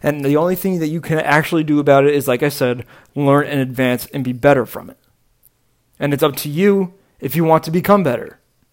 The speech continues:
If you don't want to become better from it, then you're just gonna keep getting more depressed. You're gonna keep beating yourself up, especially if it's in a situation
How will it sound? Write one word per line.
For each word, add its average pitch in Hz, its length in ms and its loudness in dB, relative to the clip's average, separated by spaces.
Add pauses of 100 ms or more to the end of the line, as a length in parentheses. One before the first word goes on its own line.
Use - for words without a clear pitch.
(800)
If 131 100 -10
you 143 80 0
don't 156 120 2
want 165 100 4
to 160 60 0
become 160 260 0
better 185 180 6
from 160 240 2
it, 170 140 0 (200)
then 160 120 0
you're 156 140 2
just 139 180 -2
gonna 143 180 4
keep 139 220 -2
getting 139 240 2
more 131 140 2
depressed. 131 400 0
You're 131 100 -2
gonna 127 100 -2
keep 131 280 -4
beating 147 180 -4
yourself 139 400 -2
up, 123 240 -2 (240)
especially 175 380 4
if 160 100 0
it's 160 140 -2
in 160 80 0
a 156 40 -2
situation 131 760 -4